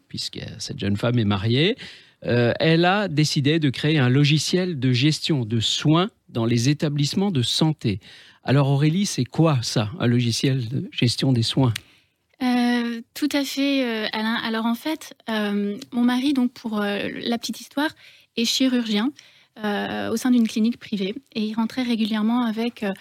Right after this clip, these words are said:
Speaker 2: toujours la même problématique. Euh, le personnel soignant n'a plus de temps, n'a plus de temps en fait à consacrer aux, aux patients.
Speaker 1: Ça n'a
Speaker 2: Donc,
Speaker 1: pas
Speaker 2: euh,
Speaker 1: changé, je crois,
Speaker 2: ça,
Speaker 1: hein.
Speaker 2: ça n'a malheureusement pas changé. Et je pense qu'aujourd'hui, on peut plus se voiler la face.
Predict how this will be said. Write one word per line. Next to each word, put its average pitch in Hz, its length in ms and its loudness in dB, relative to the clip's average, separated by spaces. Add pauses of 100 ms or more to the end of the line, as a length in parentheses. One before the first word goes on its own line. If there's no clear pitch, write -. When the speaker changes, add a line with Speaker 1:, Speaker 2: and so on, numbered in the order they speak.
(340)
Speaker 2:
toujours 233 220 -4
la 190 80 0
même 208 140 4
problématique. 214 760 0 (120)
Euh, 196 280 -4 (340)
le 214 140 -14
personnel 247 400 0
soignant 233 300 0
n'a 226 120 2
plus - 200 -6
de - 120 -20
temps, - 180 -8 (280)
n'a 208 80 2
plus - 160 -2
de - 40 -8
temps 254 160 2
en 233 40 4
fait 247 180 -4
à 214 80 0
consacrer 226 500 -2
aux, 220 280 2
aux 220 100 0
patients. 196 400 -6 (340)
Speaker 1:
Ça - 80 0
n'a 113 40 4
Speaker 2:
Donc, 107 80 0
Speaker 1:
pas 127 60 6
Speaker 2:
euh, 123 40 6
Speaker 1:
changé, 143 380 6
je 123 80 0
crois, 120 180 2
Speaker 2:
ça, 120 80 8
Speaker 1:
hein. 135 80 6
Speaker 2:
ça 262 140 2
n'a 277 80 4
malheureusement 302 480 4
pas 285 100 0
changé. 262 640 2
Et 254 60 2
je - 80 -6
pense 262 160 -2
qu'aujourd'hui, 254 420 0
on 262 100 2
peut 240 140 -2
plus 262 280 -2
se - 20 -2
voiler 240 240 0
la 220 120 0
face. 240 360 -4